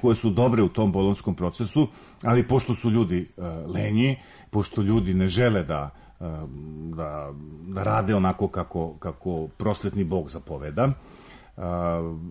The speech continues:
ne žele da, e, iskoriste, e, to jednosemestralno polaganje ispita kao sjajan način da se u malim porcijicama, e, e, savlada što više gradiva, a ne kao kad sam ja studirao,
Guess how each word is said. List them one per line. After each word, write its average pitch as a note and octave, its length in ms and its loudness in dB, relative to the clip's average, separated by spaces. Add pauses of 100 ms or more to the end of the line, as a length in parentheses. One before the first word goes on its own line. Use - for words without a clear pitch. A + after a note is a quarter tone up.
ne A2+ 180 4
žele A#2 340 4
da, F#2 420 2 (160)
e, G2+ 140 -2
iskoriste, A#2 680 2
e, F#2 160 0 (420)
to G#2+ 160 2
jednosemestralno G2 1120 2
polaganje F#2 520 2
ispita F#2+ 440 -2
kao F2 420 -2 (280)
sjajan G#2+ 480 2
način G#2 360 2
da F2+ 120 0
se F2+ 300 -2 (240)
u A2 100 2
malim A2 420 6
porcijicama, G#2 1000 2
e, - 380 -16
e, E2 920 -6
savlada A2 420 2
što - 160 0
više G#2+ 260 2
gradiva, G2 520 4
a A#2 40 4
ne G#2 140 4
kao F#2+ 220 -2
kad G2 160 -6
sam G#2 160 0
ja G2+ 100 2
studirao, F2+ 460 -4